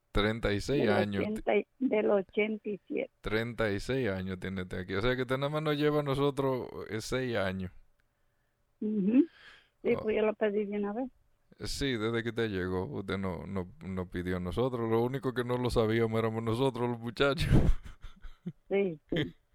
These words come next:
Speaker 1: <laughs> Nosotros,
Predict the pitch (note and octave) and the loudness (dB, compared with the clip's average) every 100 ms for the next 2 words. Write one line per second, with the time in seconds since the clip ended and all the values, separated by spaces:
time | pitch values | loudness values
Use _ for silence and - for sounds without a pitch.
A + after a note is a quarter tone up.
0 | - E3 - - - - - - - - | -8 -8 -4 -6 -6 -12 -10 -10 -10 -16
1 | - - G3+ F3 - - C#3 C3 B2+ B2+ | -8 0 2 0 -6 -12 -2 0 2 2
2 | C#3+ | 0